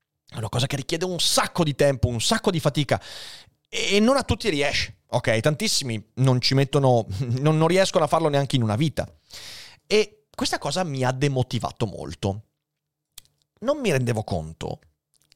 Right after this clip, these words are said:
che io avevo messo il movente al posto della motivazione. E questa cosa mi aveva fatto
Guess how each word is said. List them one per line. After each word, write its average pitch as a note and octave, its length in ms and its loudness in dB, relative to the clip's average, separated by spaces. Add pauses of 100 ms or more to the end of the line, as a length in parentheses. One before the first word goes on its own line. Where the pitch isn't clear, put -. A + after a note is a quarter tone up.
(180)
che A#3 80 2
io G#3 220 4
avevo D3 200 4
messo C3 300 -2
il C#3+ 160 2
movente D#3+ 480 2
al A3+ 100 -2
posto B2+ 340 0
della C#3+ 120 4
motivazione. A2 760 -2 (600)
E A#3+ 460 0
questa - 280 -4
cosa G#2+ 460 2
mi G3 160 0
aveva F3 240 2
fatto B2 960 -2